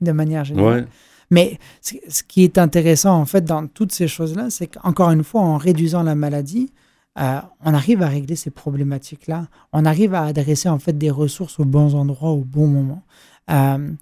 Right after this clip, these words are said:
Speaker 1: vous parlez de santé mentale. Nous, ce qu'on, ce qu'on a sorti, en fait, avec notre livre de la réduction de la maladie, qui est, qui est sorti, en fait, il y a de cela quelques jours, euh, ça nous a préoccupé énormément, en fait, de se dire,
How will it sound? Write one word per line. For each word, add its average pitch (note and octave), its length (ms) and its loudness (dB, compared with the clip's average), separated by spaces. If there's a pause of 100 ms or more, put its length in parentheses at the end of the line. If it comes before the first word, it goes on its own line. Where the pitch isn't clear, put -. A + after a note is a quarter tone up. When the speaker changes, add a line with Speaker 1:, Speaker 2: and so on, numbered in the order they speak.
(380)
Speaker 1:
vous E3 80 0
parlez E3+ 240 6
de - 40 0
santé D#3 280 2
mentale. D3 260 4
Nous, F3 200 2
ce - 100 -8
qu'on, D#3 400 -4
ce - 100 -14
qu'on D3 300 -2
a C3+ 100 0
sorti, - 400 -2
en D3+ 80 4
fait, D3+ 180 -4
avec C#3+ 200 -2
notre D3 260 -2
livre D3+ 200 2
de D3+ 80 0
la D3 100 0
réduction C#3 340 -6
de D3 60 4
la C#3+ 80 2
maladie, C#3+ 420 -2
qui - 160 -12
est, D#3 140 -12
qui - 120 -4
est C#3+ 40 0
sorti, D#3 320 -2
en C#3 40 2
fait, - 220 -10
il D#3 40 -6
y - 20 -4
a - 20 -4
de D3+ 140 -8
cela D3+ 200 -8
quelques - 340 -6
jours, G#3+ 260 0 (580)
euh, C3+ 240 2 (1200)
ça - 160 -2
nous E3+ 220 4
a G3 80 6
préoccupé G3+ 680 2
énormément, E3+ 580 0
en D3+ 40 -6
fait, E3+ 220 -4
de D#3 80 -4
se D3+ 180 -6
dire, F#3 380 -2